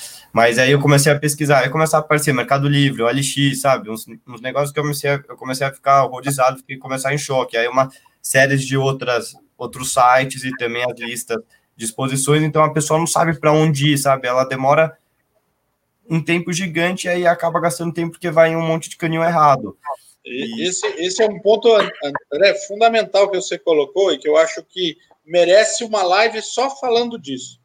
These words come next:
Speaker 2: tá?
Speaker 1: É, então.
Speaker 2: O quanto de informações, é, discutíveis,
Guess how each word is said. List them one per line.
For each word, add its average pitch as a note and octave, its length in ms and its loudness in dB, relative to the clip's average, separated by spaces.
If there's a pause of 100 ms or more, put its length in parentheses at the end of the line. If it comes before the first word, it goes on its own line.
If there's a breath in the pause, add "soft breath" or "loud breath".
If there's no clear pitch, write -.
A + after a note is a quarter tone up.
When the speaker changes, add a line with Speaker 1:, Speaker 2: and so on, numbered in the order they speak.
(420)
Speaker 2:
tá? D#3 220 -2
Speaker 1:
É, C3 220 4
então. B2+ 440 -2 (180)
Speaker 2:
O F#4 200 -4
quanto C4+ 260 0
de A#3+ 100 -2
informações, E3+ 1300 -2 (840)
é, C3+ 200 2
discutíveis, E3 1080 -4